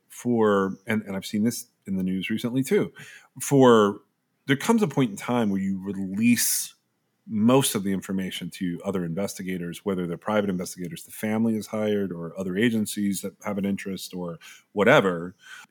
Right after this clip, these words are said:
And I've, you know, I've gone through and I've talked to multiple different cold case investigators who, even after they're retired,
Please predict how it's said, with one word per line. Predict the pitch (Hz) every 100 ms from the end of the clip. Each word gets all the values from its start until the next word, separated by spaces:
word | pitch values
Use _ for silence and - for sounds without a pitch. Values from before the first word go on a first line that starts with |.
| -
And | 117 117
I've, | 113 98 - _ -
you |
know, | 113 101
I've | 123
gone | 117 110 98
through | 104 101 98 95
and | 95
I've | 95 92
talked | - - 120 - - -
to | 92 90 85 82 80 _ _ _ _ _ _ _ -
multiple | 107 135 165 185 - 117 117 104 98 90 85 _ - 107
different | 101 131 - 101 -
cold | 123 120 -
case | 104 -
investigators | 101 95 - 98 95 90 85
who, | - 104 98 95 92 - _ _ -
even | 135 190 175 113 -
after | 120 -
they're | 101
retired, | 87 80 - 143 190 90 85 82